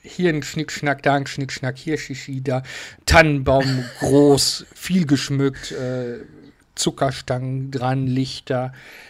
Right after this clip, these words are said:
Kugeln über Kugeln, äh, selbst, äh, jetzt im Herbstputz haben, haben wir noch Kugeln wiedergefunden, die Barney sich irgendwie mal runtergemopst hat.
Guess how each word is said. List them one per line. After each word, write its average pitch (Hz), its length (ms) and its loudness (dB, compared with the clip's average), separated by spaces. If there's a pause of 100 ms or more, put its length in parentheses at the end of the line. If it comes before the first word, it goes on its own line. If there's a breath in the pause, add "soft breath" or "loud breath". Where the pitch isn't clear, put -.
(280 loud breath)
Kugeln 170 460 2
über 143 260 0
Kugeln, 135 720 2
äh, 123 300 -4 (580)
selbst, 147 520 2
äh, 143 360 0
jetzt 151 520 2 (100)
im 139 240 0
Herbstputz - 800 0 (100)
haben, 135 480 -2
haben 143 200 -2
wir 139 80 0
noch 131 340 -2
Kugeln 135 460 2
wiedergefunden, 131 600 -2
die 127 100 -4
Barney 131 360 2
sich 120 360 -4
irgendwie 127 320 -4
mal 123 140 -2
runtergemopst 127 800 0
hat. - 220 -4